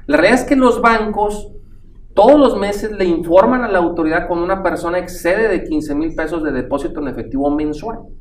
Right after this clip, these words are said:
A veces la, a veces decimos, "Bueno, son quince mil entre todas las cuentas que tengo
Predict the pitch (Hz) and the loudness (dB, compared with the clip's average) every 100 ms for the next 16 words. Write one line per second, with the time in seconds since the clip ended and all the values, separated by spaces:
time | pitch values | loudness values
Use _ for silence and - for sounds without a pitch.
0 | - - - - - - - 294 320 - | -20 -20 -20 -20 -20 -20 0 4 4 4
1 | 190 185 180 160 160 190 185 165 151 185 | 4 4 4 4 2 0 -2 -2 -2 0
2 | 165 185 180 190 190 233 220 208 208 220 | 2 2 2 0 0 -2 -2 -2 -2 -2
3 | 214 - - - - 165 180 175 151 160 | -2 -8 -14 -16 -2 2 2 2 0 2
4 | 233 233 - 226 226 226 - 175 185 214 | 2 2 -2 -4 -4 -6 -8 -4 -2 -2
5 | 226 247 254 - | -4 -4 -8 -12